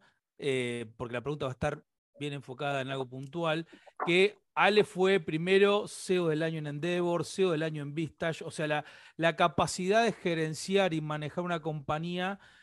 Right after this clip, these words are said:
uno generalmente cree que es algo divino, y vos en este minuto y medio o dos que pasaron,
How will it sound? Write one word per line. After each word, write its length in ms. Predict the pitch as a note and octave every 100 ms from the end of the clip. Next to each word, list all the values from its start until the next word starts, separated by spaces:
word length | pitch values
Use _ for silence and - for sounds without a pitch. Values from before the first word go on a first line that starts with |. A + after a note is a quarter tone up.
| - -
uno 200 | F#3+ F#3+
generalmente 500 | E3+ E3 F3 F3+ D#3
cree 240 | E3 D#3
que 140 | D#3
es 240 | D#3 - -
algo 280 | D3 D#3 D3+
divino, 540 | D3 F3 F#3 E3+ E3+
y 180 | F#3 C3
vos 300 | C3 F3 -
en 140 | D#3+ D#3+
este 360 | F#3+ F#3+ - _ _
minuto 440 | D3 D3+ F#3+ F3
y 40 | F#3+
medio 340 | G3 G3+ F#3+
o 40 | E3+
dos 160 | F#3+
que 100 | -
pasaron, 460 | D3 D3+ F#3+ G3+